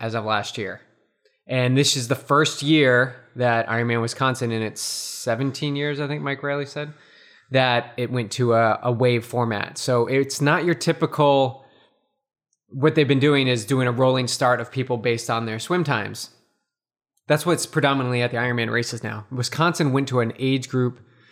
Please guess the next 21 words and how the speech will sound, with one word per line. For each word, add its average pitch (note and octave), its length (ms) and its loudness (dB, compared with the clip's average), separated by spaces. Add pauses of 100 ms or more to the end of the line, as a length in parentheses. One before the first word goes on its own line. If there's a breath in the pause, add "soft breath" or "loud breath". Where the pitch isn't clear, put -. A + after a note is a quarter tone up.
(480 soft breath)
rolling B2+ 400 4
start. G2 400 -2
So - 140 -4
there A#2+ 100 2
were A#2 80 2
six - 420 0
age C3+ 240 0
groups - 540 -4 (580)
and A#2+ 540 -2 (800)
approximately C#3+ 840 0
five C3+ 240 2
hundred C3 220 0
people B2+ 260 -6
in A#2 80 -4
each A#2+ 220 -4
age B2 240 -4
group. G2+ 260 -6 (800 soft breath)
And A#2 240 0
I B2+ 100 4
went B2+ 240 0
fourth. B2 720 0